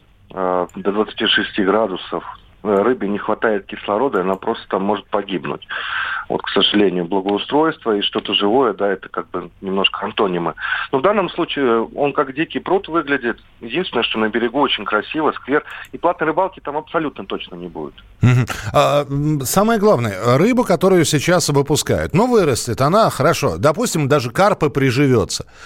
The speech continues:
Speaker 2: а может, даже и сазан приживется. И будет всем нам радость, и будет всем нам счастье.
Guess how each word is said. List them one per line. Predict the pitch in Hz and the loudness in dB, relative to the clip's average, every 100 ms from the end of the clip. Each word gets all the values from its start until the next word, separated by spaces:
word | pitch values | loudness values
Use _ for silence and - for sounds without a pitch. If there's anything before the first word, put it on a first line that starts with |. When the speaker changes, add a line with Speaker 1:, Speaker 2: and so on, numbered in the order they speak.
| - - | -8 0
Speaker 2:
а | 120 | 4
может, | 190 147 | 4 6
даже | 165 131 | 4 4
и | 131 | 2
сазан | 160 156 156 160 117 | 4 4 4 2 0
приживется. | - 104 101 87 78 - - - - - - | -2 0 2 0 -2 -8 -14 -16 -18 -18 -2
И | - | 4
будет | 151 233 196 | 6 6 4
всем | - 175 156 | 2 0 2
нам | 139 | 4
радость, | 151 202 165 - | 4 4 2 0
и | 123 | 2
будет | 156 147 | 4 4
всем | - 131 127 | 4 2 2
нам | 117 | 0
счастье. | - 101 78 | 2 0 -2